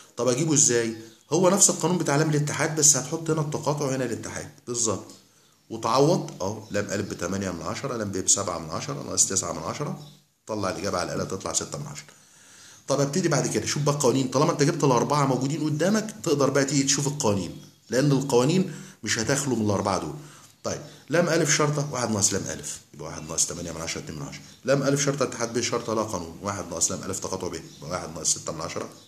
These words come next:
بأربعة. لام ألف بشرط ب، اكتب قانونها، لام ألف تقاطع ب على لام ب، ستة من عشرة على سبعة من عشرة يطلع ستة على سبعة. طيب، السؤال الأخير، هل ألف وب حدثان مستقلان؟ هو الحدثان مستقلين شرطهم إيه يا جماعة؟ شرطهم إن لام ألف تقاطع ب بيساوي لام ألف في لام ب.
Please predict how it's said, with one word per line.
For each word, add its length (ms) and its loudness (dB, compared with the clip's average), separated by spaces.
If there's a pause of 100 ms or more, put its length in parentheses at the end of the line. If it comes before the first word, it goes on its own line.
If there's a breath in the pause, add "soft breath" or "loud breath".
(120)
بأربعة. 460 -6 (640 loud breath)
لام 240 4
ألف 200 0
بشرط 320 -2
ب، 140 -4 (680)
اكتب 140 -10
قانونها، 360 -10
لام 160 -8
ألف 200 -6
تقاطع 340 -6
ب 100 -6
على 180 -6
لام 140 -8
ب، 140 -6 (180)
ستة 340 -2
من 120 -10
عشرة 280 -4
على 160 -2
سبعة 240 -2
من 100 -8
عشرة 220 -6
يطلع 180 -2
ستة 220 -6
على 160 -4
سبعة. 160 -10 (580 loud breath)
طيب، 140 -2 (260)
السؤال 280 8
الأخير، 300 2
هل 160 6
ألف 220 4
وب 100 6
حدثان 380 4
مستقلان؟ 560 2 (360 loud breath)
هو 80 6
الحدثان 440 4
مستقلين 460 2
شرطهم 380 -2
إيه 60 0
يا 60 2
جماعة؟ 320 -4 (160 loud breath)
شرطهم 380 0
إن 100 2
لام 220 4
ألف 160 2
تقاطع 320 0
ب 80 2
بيساوي 360 6
لام 140 6
ألف 280 2
في 80 2
لام 140 2
ب. 160 -2